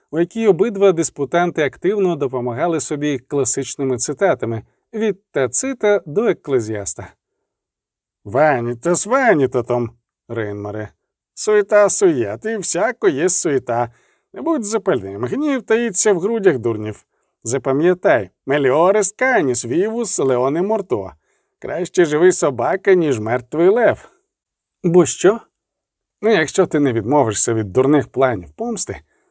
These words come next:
то загинеш. Оці плани для тебе певна смерть.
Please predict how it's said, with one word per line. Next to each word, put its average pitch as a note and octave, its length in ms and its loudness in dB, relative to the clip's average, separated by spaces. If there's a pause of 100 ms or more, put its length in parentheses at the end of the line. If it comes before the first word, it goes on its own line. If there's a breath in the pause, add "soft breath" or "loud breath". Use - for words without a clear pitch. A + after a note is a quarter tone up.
(160)
то - 140 -10
загинеш. D3+ 640 0 (460)
Оці C#3+ 280 -2
плани C#3+ 440 2
для C3+ 180 2
тебе G2+ 240 0
певна B3 400 -2
смерть. C#3+ 520 -2